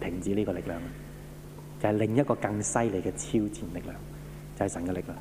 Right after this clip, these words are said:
佢每一個都係㗎，佢每一個呢一啲嘅陰謀一定要用一種超自然力量推行㗎。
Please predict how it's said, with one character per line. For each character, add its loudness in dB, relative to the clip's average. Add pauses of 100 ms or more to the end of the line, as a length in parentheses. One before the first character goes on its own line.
(180)
佢 12
每 8
一 8
個 6
都 6
係 6
㗎， 4
佢 8 (100)
每 8
一 8
個 6
呢 4
一 6
啲 6
嘅 6 (260)
陰 12
謀 6
一 6
定 6
要 6
用 6
一 4
種 4
超 8
自 2
然 0
力 0
量 2
推 4
行 0
㗎。 -4